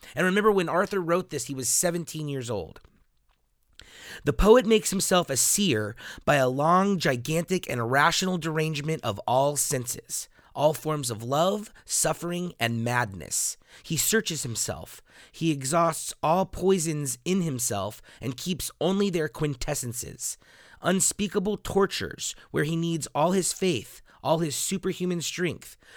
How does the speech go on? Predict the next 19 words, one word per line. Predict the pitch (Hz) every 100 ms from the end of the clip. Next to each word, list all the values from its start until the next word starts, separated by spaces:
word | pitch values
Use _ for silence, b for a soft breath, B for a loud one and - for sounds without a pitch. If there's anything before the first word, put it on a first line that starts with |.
| B
where | 156
he | 165
becomes | 160 - 185 180
among | - 160 165
all | - 165 214
men | 165 151 156
the | -
great | 131 135 156 -
patient, | - 170 - 98 - - b b -
the | 139
great | 180 175 -
criminal, | - 185 131 80 - b b b
the | 123
one | 139 135 165 180 185
accursed | 131 - 175 170 - 113 -
and | 127 131
the |
supreme | 117 117 - - 175 139 117
scholar, | 107 - 147 139 95 57